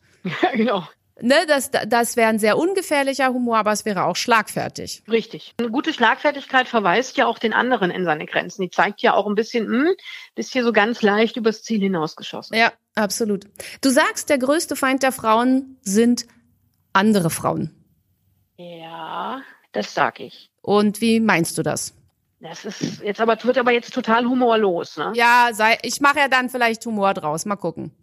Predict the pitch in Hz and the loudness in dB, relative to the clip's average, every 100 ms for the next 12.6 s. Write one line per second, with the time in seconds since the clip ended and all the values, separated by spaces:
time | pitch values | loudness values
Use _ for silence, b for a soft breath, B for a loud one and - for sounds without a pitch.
0 | 247 254 190 147 B B B - - 233 | 0 2 0 -2 B B B -6 -2 -2
1 | - 190 151 135 120 214 208 214 208 - | 0 0 2 0 -2 0 2 2 -2 -6
2 | 226 247 180 - _ - 202 214 214 208 | -2 0 0 -6 _ -18 -2 2 4 2
3 | 208 214 202 - 247 240 226 220 214 202 | 2 0 0 0 2 2 0 0 0 0
4 | - 196 196 208 - 190 - 180 175 180 | 0 0 0 -2 0 0 0 0 0 0
5 | - 175 - - - - - 156 - - | -4 -6 -2 -2 -4 -8 -6 -6 -6 -6
6 | 220 226 233 202 202 180 - 180 190 190 | 0 2 4 4 2 2 0 2 2 2
7 | 214 202 185 220 240 202 - 208 202 - | 0 0 0 0 0 -2 -2 -2 -4 -2
8 | 185 202 226 214 - 175 196 196 214 226 | 0 2 0 -2 -2 0 0 0 0 2
9 | 208 190 - B B B B B - 214 | 0 -2 -8 B B B B B -2 -2
10 | 208 196 180 180 190 - 175 - 180 180 | -2 0 0 0 -4 -4 -10 -6 -4 0
11 | 175 170 165 B B B - 190 190 269 | 0 -2 -8 B B B -4 0 2 4
12 | 285 240 233 220 - 196 | 4 2 2 0 -4 -10